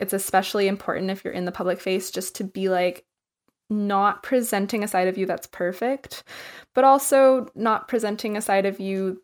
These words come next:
that is going to be, I guess, that's gonna make people concerned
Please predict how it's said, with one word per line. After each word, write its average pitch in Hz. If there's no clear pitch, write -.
that 190
is 185
going 190
to 196
be, 175
I 196
guess, 180
that's 214
gonna 240
make 208
people 196
concerned 196